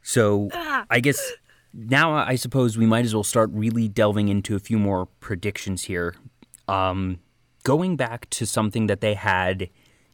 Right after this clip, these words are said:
Speaker 1: in season one, when Moriarty first became aware of Sherlock, that William said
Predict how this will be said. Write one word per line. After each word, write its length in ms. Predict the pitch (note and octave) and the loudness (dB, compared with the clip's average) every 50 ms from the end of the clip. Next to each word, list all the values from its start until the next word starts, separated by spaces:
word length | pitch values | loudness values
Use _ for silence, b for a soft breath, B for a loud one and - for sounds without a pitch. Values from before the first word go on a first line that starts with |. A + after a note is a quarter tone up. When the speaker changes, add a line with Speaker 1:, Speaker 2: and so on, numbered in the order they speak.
| b - | b -4
Speaker 1:
in 160 | G#2+ G2+ G2 | -2 -2 -2
season 640 | - - - A#2 A2+ A2 G2+ G#2+ A2 G#2 G2+ F#2+ F2+ | -2 -2 0 0 0 0 0 0 0 0 0 0 -2
one, 460 | F#2 F#2 F#2 F2+ F2 F2 E2+ F2 E2 b b b b b b b | 0 0 0 0 0 -2 -4 -6 -8 b b b b b b b
when 160 | - G2 G2 | -2 0 2
Moriarty 500 | F#2+ G2+ G#2 G#2+ G#2+ G#2 G2+ G2+ G2 F#2+ | 2 2 2 2 2 2 2 2 0 -2
first 420 | F#2+ - - - C#3 D3 - - - | -6 -6 -2 -2 -2 -2 -2 -4 -4
became 420 | C3+ A#2 - - A#2+ A2+ G#2+ G2+ | -4 -4 -4 -4 -2 0 0 0
aware 500 | G2+ F#2 F2+ F2 F#2 F#2 F2+ F2+ F2+ F2 | 0 0 0 0 0 2 2 2 0 -2
of 200 | - - F2+ F2 | -4 -6 -10 -12
Sherlock, 680 | - - - G#2 F2 E2+ D#2+ D#2+ E2 D#2+ - - - - b b b b b b b b b b b b b | -12 -6 -4 -4 -2 -2 -4 -6 -8 -8 -12 -14 -18 -20 b b b b b b b b b b b b b
that 560 | - G2+ G2+ F#2+ F2 E2+ F2 F2 - - - - _ _ _ _ _ _ _ _ _ _ _ _ _ | -12 -6 -2 -2 -2 -2 -2 -4 -8 -14 -20 -20 _ _ _ _ _ _ _ _ _ _ _ _ _
William 460 | - G#2 A#2 C3 C#3 C#3 C3+ B2+ A#2+ | 0 2 4 4 6 6 4 4 2
said 600 | A2+ - - - G#2+ G2 F#2+ F#2 F#2+ F#2+ G2+ G2+ | 2 0 0 0 2 2 2 2 0 0 -4 -6